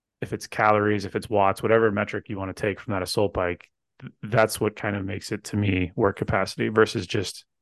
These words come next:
"Hey, this is, like, an anaerobic sprint," or whatever. So that is the kind of quick and dirty rundown of the eight sort of things. Again, first and foremost,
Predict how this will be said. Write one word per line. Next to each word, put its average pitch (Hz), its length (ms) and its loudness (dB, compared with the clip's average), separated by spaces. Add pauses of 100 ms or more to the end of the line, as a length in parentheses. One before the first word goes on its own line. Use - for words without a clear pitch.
(100)
"Hey, 101 220 -2
this 95 240 -4
is, 95 220 2
like, 87 340 2
an 107 100 4
anaerobic 95 580 4
sprint," 95 420 -2 (120)
or 131 80 -4
whatever. 107 400 -4 (1120)
So 113 160 6
that 123 260 8
is 143 160 6
the 110 600 4 (840)
kind 110 160 2
of 98 80 -4
quick 120 200 0
and 107 80 0
dirty 101 160 2
rundown 95 440 0
of 87 160 -6
the 98 240 -8
eight 104 300 -2 (1120)
sort 101 260 0
of 87 80 0
things. 98 440 2
Again, 113 380 4 (960)
first 135 200 6
and 127 80 0
foremost, 127 420 6